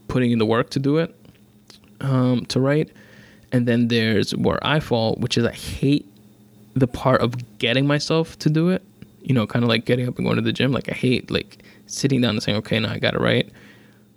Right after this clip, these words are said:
But once I start, like, literally once the pen touches the paper, it's, like, f-, it's completely awesome and, like, cathartic and therapeutic and all that, like, comes, um, uh,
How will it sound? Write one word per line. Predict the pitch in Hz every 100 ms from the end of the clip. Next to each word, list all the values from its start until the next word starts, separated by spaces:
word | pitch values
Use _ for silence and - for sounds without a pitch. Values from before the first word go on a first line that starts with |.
| _ _ _ -
But | 120
once | 107 151 135 147 175 -
I | 123
start, | 123 - 120 104
like, | 104 113
literally | 113 127 143 160 151
once | 135 139
the | 120
pen | - 127
touches | 123 120 120
the | 117
paper, | - 120 135 151 -
it's, | 127 -
like, | 123 -
f-, | - - - - - - 127
it's | 117 - - - - - - -
completely | - 120 - 117 110 107
awesome | - - - - - - -
and, | 117 107 -
like, | 113 -
cathartic | 123 113 120 113 -
and | -
therapeutic | 113 107 - 110 - -
and | -
all | 104 104
that, | - - -
like, | - -
comes, | - 104 107 - - - - - - - -
um, | 123 104 90 85 65 62 - - - - - - - - -
uh, | 104 76 60